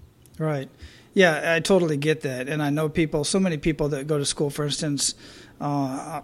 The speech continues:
I'll get personal. One of my boys, my oldest boy, wanted to, uh, get into cybersecurity.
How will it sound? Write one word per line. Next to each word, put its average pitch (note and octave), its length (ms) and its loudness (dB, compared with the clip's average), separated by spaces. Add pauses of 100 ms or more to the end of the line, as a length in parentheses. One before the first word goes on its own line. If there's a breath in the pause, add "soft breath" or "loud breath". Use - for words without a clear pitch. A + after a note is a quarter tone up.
I'll D#3 120 -2
get E3 180 -2
personal. F3 380 0
One D3 160 -2
of D3+ 60 0
my D3 140 0
boys, C#3 400 -2
my C#3+ 100 -2
oldest D#3 360 0
boy, C#3+ 200 -2
wanted C#3+ 280 -2
to, C#3+ 360 -8
uh, C#3+ 100 -2
get D3 160 0
into D3 180 -2
cybersecurity. D3 920 -4